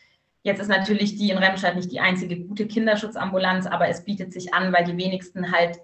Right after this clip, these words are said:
dann auch so öffentlich auch mal auftreten. Und die gehen halt hin.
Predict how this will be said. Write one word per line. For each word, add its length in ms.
dann 160
auch 160
so 160
öffentlich 380
auch 100
mal 140
auftreten. 680
Und 220
die 160
gehen 340
halt 160
hin. 580